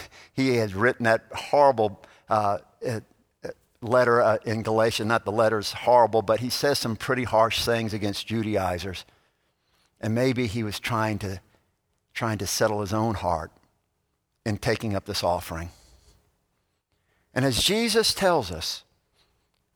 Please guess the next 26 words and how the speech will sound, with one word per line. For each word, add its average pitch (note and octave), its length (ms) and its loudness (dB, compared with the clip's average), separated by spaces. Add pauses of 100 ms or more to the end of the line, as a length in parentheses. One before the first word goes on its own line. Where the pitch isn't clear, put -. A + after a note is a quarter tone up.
(540)
this C3 160 -4
has F3+ 260 2
to D#3+ 60 -6
begin C#3+ 280 0
in B2+ 100 0
prayer. G2+ 400 -2 (1300)
Because D3 260 0
what's A#3 300 0
Jesus A3+ 380 0
say A3 260 6
about G#3 340 4
our F#3 260 6
enemies? G#3+ 480 2
You E3+ 120 2
go F#3+ 240 6
and, E3 180 0 (160)
uh, B2+ 340 6
kick A3 240 4
'em G#3 140 4
and D3+ 100 2
hit G3+ 180 6
'em G3+ 120 4
and D3 100 0
spit G3+ 280 0
on G#3+ 160 8
'em? G#3 120 -4